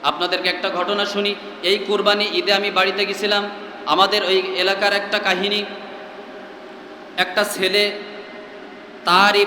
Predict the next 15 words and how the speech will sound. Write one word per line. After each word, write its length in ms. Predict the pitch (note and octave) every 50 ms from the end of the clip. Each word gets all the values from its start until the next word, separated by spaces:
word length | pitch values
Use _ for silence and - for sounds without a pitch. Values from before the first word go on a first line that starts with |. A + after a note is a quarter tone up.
| - B3 G#3+
মামাতো 420 | F3+ F3+ F#3 G3 G3+ G3+ G#3+ G#3
ভাই 220 | F#3+ F#3 G3+ G#3 G3+
তার 140 | G3 F#3+ G3
বাড়িতে 360 | - F3+ F3+ F#3+ F#3+ F#3+ G#3
গেছে, 340 | F#3+ G3+ G3 G3 G#3+ G#3 G3+ - F3+
নয় 160 | F#3+ G3 G3+
দশ 180 | G3 G#3 G3 G3 -
বছরের 360 | F#3 F3+ F#3+ G3+ G#3 G#3 G#3
একটা 260 | G3+ G3+ G3+ - G#3+ G#3
মেয়ে। 280 | G3+ G3+ G#3 G#3 G3+ G3+ - - - - - - - - - - - - - - - -
তার 360 | - F3 F#3+ G#3+ A#3 B3 C4 C4
বাড়িতে 360 | A#3 C4 C4 C4+ C4 C4+ C4
যাওয়ার 360 | - A#3+ A3+ A#3 A#3 A#3 A3+ A3+ A3
পরে 240 | A3 A3 G#3+ G#3+ G#3+ G#3+ - - - - - -
ঈদের 320 | F3+ F#3 F#3 A3 A3 A3